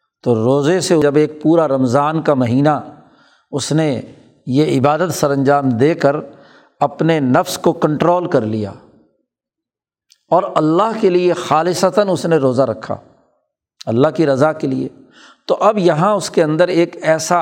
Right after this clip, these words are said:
عاشقانہ جذبہ بیدار ہوا ہے کہ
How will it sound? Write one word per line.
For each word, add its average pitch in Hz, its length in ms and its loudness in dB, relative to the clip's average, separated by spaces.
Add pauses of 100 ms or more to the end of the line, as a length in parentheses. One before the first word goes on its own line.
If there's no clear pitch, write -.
عاشقانہ 147 680 0 (580)
جذبہ 139 460 0
بیدار 143 360 0
ہوا 113 260 -6
ہے 110 80 -14 (840)
کہ 135 100 0